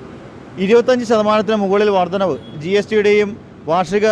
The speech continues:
വർധനവിൻ്റെയും പേരിൽ ഇരുപത്തഞ്ച് ശതമാനം വാർഷിക വ-, വാർഷി-, മാസ വ-, പിന്നെ വ-, വർധനവ് വരുത്തിക്കൊണ്ട് ഭീമമായ ഒരു വർധനവ് നമ്മുടെ ഈ എല്ലാ കച്ചവടക്കാർ ഇവിടെ ഈ കാർമൽ കോംപ്ലക്സിലുള്ള ഇരുപത്തിനാല് കച്ചവടക്കാർക്കെയും ബാധിക്കുന്ന രീതിയിലുള്ള ഒരു തീരുമാനമാണ് മാനേജ്മെന്റിൻ്റെ ഭാഗത്തുനിന്നുണ്ടായത്.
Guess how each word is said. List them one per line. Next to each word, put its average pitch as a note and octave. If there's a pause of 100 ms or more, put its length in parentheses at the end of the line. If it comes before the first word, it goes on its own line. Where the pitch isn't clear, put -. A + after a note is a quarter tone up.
(200)
വർധനവിൻ്റെയും G3
പേരിൽ F#3
ഇരുപത്തഞ്ച് G3
ശതമാനം F#3+
വാർഷിക F3
വ-, G3
വാർഷി-, F3 (220)
മാസ F3+ (120)
വ-, F#3+
പിന്നെ F3 (180)
വ-, E3+ (180)
വർധനവ് F#3+ (180)
വരുത്തിക്കൊണ്ട് E3 (720)
ഭീമമായ A3+ (120)
ഒരു G3+ (260)
വർധനവ് F3+ (220)
നമ്മുടെ F3+ (100)
ഈ F#3 (380)
എല്ലാ F3+
കച്ചവടക്കാർ F3+
ഇവിടെ F3+
ഈ F#3+ (100)
കാർമൽ E3+
കോംപ്ലക്സിലുള്ള F3+
ഇരുപത്തിനാല് F3
കച്ചവടക്കാർക്കെയും E3+ (360)
ബാധിക്കുന്ന F3
രീതിയിലുള്ള F#3
ഒരു D#3+
തീരുമാനമാണ് F3
മാനേജ്മെന്റിൻ്റെ E3
ഭാഗത്തുനിന്നുണ്ടായത്. D3